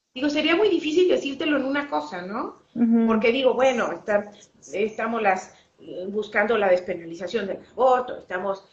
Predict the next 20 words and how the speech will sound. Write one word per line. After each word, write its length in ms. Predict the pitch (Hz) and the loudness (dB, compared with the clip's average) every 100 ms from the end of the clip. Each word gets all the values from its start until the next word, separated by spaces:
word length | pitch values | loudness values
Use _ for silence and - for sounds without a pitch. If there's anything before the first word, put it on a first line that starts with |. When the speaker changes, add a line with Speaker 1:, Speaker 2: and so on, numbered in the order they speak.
| _ - | _ -16
Speaker 1:
buscando 680 | 185 214 190 196 190 180 170 | -10 -6 0 4 4 2 -4
que 120 | 214 | -4
ya 100 | 190 | -2
no 80 | 185 | -2
haya 160 | 185 180 | -2 -2
feminicidios, 880 | 180 151 147 - 254 254 208 190 | -4 -14 -18 -12 -8 -6 -6 -6
estamos 560 | 180 190 180 196 - _ - | -8 -10 -8 -8 -10 _ -4
queriendo 400 | 202 196 190 180 | -2 -2 -2 -4
parar 200 | 180 175 | -4 -4
la 100 | 175 | -4
violencia 400 | 170 170 170 160 | -4 -4 -6 -12
machista, 680 | 160 - 262 269 254 220 208 | -14 -14 -10 -10 -8 -8 -4
¿no? 200 | 202 247 | -4 -4
Estamos 320 | 240 226 233 - - - | -4 -4 -6 -10 -20 0
la, 340 | 220 226 220 | 4 6 6
la, 260 | 214 208 196 | 4 4 2
la, 180 | 196 180 | 2 -2
¿no? 180 | 170 247 | -2 -2
O 40 | 269 | 2
sea, 220 | 190 | 0